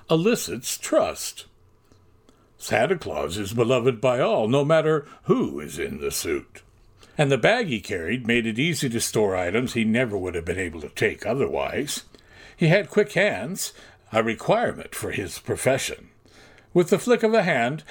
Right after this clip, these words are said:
an item was transferred from the display case to his coat pocket.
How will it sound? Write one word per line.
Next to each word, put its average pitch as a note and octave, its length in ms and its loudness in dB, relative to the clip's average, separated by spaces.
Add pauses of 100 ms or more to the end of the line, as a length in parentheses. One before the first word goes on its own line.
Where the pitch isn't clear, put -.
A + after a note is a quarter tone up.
(120)
an A2 140 2
item G#2+ 340 2
was A2 240 0
transferred D3 680 2
from C#3 180 2
the B2 140 2
display C3+ 520 0
case F#3 520 0 (240)
to - 140 -6
his C2 200 -4
coat A2+ 400 -2 (140)
pocket. - 580 -4